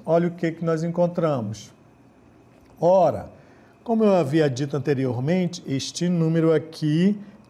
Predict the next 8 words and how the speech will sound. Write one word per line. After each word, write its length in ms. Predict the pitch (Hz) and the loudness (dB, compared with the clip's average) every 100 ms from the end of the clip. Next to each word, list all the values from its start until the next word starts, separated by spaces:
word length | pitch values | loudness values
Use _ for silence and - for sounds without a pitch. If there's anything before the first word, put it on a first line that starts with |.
| - | 0
ele 480 | 175 185 208 233 - - - _ _ _ | 4 4 2 -2 -6 -20 -20 _ _ _
está 560 | 165 - - - 240 233 | -8 -6 -4 0 2 2
dentro 720 | 151 131 196 233 202 - 147 | 2 2 4 6 4 2 -8
da 180 | 131 165 | -2 0
definição 880 | 165 175 185 170 160 - - 175 185 | 0 -2 -2 -2 -2 -6 -2 2 2
do 120 | 160 | 0
que 340 | - 180 160 | -6 -6 0
é 440 | 156 196 202 156 | 2 4 4 2